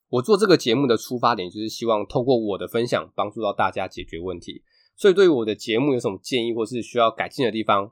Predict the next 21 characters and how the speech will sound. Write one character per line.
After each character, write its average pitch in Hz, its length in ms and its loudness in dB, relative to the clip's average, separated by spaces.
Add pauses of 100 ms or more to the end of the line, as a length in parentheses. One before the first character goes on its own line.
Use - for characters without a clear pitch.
都 95 120 -6
欢 113 160 0
迎 98 80 -6
跟 107 100 -6
我 90 60 -4
分 90 240 -8
享。 - 180 -6 (400)
像 208 140 4
是 233 80 8
有 151 100 8
朋 139 140 0
友 127 80 4
就 127 100 0
叫 120 200 6
我 95 180 0
要 - 120 4
找 85 220 0
一 90 60 -8
个 87 100 -10
搭 92 240 -2
档， - 240 -2